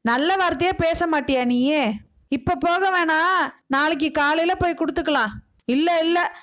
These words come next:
நான் இப்பவே கிளம்புறேன்." "போங்க, போலீஸ்காரன் சாமானையும் சைக்கிளையும் பிடுங்கி வச்சுக்கிட்டு உங்களை தோப்பு கரணம் போட சொல்லுவானோ, இல்ல குட்டி கரணம் போட சொல்லுவானோ, நடந்துதான் வரப்போறீங்க." "நல்ல வார்த்தையே பேச மாட்டியா நீயே?"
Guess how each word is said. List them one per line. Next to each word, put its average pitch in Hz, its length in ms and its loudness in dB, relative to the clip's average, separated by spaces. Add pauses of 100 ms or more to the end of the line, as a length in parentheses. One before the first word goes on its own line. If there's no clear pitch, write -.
(120)
நான் 269 220 0
இப்பவே 285 420 0
கிளம்புறேன்." 320 520 0 (320)
"போங்க, 311 580 0 (160)
போலீஸ்காரன் 320 720 0
சாமானையும் 302 640 0
சைக்கிளையும் 302 480 0
பிடுங்கி 302 260 0
வச்சுக்கிட்டு 302 500 0 (360)
உங்களை 311 320 0
தோப்பு 349 360 0
கரணம் 311 320 0
போட 277 240 0
சொல்லுவானோ, 269 580 0 (340)
இல்ல 320 200 0
குட்டி 349 320 -2
கரணம் 339 300 0
போட 311 180 0
சொல்லுவானோ, 302 500 2 (440)
நடந்துதான் 269 540 2
வரப்போறீங்க." 339 500 0 (400)
"நல்ல 247 360 0
வார்த்தையே 359 460 0
பேச 359 260 0
மாட்டியா 311 400 0
நீயே?" 294 340 2